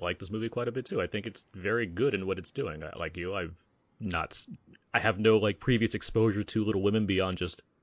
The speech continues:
by osmosis understanding the basic premise, and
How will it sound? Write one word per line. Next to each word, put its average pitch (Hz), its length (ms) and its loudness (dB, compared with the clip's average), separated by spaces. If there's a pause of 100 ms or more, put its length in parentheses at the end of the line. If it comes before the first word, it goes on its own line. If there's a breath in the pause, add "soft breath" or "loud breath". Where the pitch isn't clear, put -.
by 98 180 8
osmosis 92 640 2
understanding 92 600 0
the 87 80 -4
basic 90 320 -2
premise, 110 400 2 (560 soft breath)
and 98 560 4